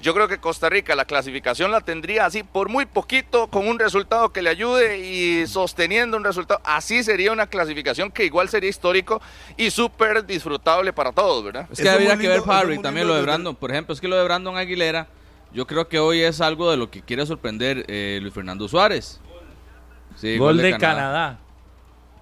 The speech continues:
Speaker 2: Gol del equipo canadiense, segundo gol en una Copa del Mundo en cuarenta minutos.
Speaker 1: Oiga, Harry.
Speaker 4: Oiga, pero qué error el del portero, porque la bola va al, al, al palo de él, de Bono.
Speaker 3: Y se come la bola.
Speaker 2: Es que creo
Speaker 3: Bueno.
Speaker 2: que también hay,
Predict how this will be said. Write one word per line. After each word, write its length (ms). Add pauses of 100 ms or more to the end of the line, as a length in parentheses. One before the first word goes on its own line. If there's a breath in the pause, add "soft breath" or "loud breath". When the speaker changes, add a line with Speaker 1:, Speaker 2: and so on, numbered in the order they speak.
(580)
Speaker 2:
Gol 140
del 120
equipo 300
canadiense, 760
segundo 320
gol 140
en 100
una 140
Copa 240
del 100
Mundo 460
en 200 (340)
cuarenta 420
minutos. 400
Speaker 1:
Oiga, 280
Harry. 220 (320)
Speaker 4:
Oiga, 180
pero 200
qué 120
error 320
el 140
del 140
portero, 420
porque 400
la 220
bola 340
va 360 (400)
al, 500
al, 640
al 200
palo 360
de 100
él, 280 (160)
de 80
Bono. 380 (220)
Speaker 3:
Y 60
se 140
come 240
la 80
bola. 300
Speaker 2:
Es 100
que 120
creo 180
Speaker 3:
Bueno. 80
Speaker 2:
que 120
también 400
hay, 160